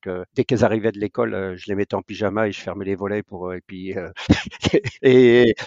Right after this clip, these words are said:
euh, la relation, elle est, elle est, je veux dire, normale. J'ai une bonne relation, mais je suis quelqu'un de, comment dirais-je, de réservé.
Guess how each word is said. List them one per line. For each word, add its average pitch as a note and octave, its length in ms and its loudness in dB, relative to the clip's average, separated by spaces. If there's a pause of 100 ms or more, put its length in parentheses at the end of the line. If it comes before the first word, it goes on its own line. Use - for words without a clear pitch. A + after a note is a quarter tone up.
(120)
euh, B2+ 120 6
la D#3+ 120 8
relation, F3 440 8
elle G3 60 6
est, D3+ 160 4
elle C3 140 4
est, A#2+ 280 6
je A2 120 -4
veux - 20 2
dire, A#2+ 220 2
normale. C#3+ 300 0
J'ai C#3 100 -6
une A#2 180 -10
bonne C3 180 4
relation, G3 440 2
mais D3 240 0
je - 40 -8
suis - 200 -12
quelqu'un D#3+ 400 -6
de, C3+ 200 -6 (240)
comment B2+ 140 -10
dirais-je, - 320 -6
de C#3 60 2
réservé. D#3 580 4